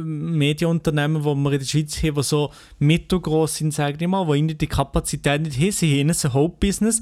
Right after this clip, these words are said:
überhaupt nicht im, im Social-Media-Bereich oder eben, e-, eben genau dem Bereich. Und dann irgendwie gleich noch Fuß zu fassen im Social Media, weil das k-, äh, muss man fast aus Medienunternehmen heutzutage.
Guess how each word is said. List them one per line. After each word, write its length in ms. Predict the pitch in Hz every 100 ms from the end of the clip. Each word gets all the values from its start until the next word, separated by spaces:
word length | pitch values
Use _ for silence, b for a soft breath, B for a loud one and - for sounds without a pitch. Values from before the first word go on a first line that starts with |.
| B B
überhaupt 580 | 151 147 117 135 170 -
nicht 240 | 196 165 -
im, 500 | 147 143 127 131 151
im 120 | 143
Social-Media-Bereich 1120 | 135 151 - 143 151 180 175 170 180 190 -
oder 320 | 139 120 135 117 B B -
eben, 240 | 160 269 233 -
e-, 280 | 139 139 147
eben 160 | 147 156
genau 360 | 135 135 143
dem 220 | 147 135
Bereich. 420 | 127 120 127 254 302 - B B B B B -
Und 560 | 160 156 156 156 - - _ - -
dann 360 | 147 165 196 175
irgendwie 360 | 170 175 180
gleich 240 | 175 165 160
noch 120 | 175
Fuß 320 | - 175 185
zu 60 | -
fassen 300 | 156 - 165
im 60 |
Social 400 | 139 151 151 -
Media, 260 | 151 170 143
weil 160 | 139 120 B B B B _ _
das 200 | - 151
k-, 400 | - 131 - 165
äh, 40 | 160
muss 440 | 170 165 185 196
man 120 | 214
fast 260 | 196 190 -
aus 140 | 190
Medienunternehmen 1200 | 165 156 170 180 175 175 165 160 165 175 165 - 139
heutzutage. 720 | 165 - 165 180 175 - -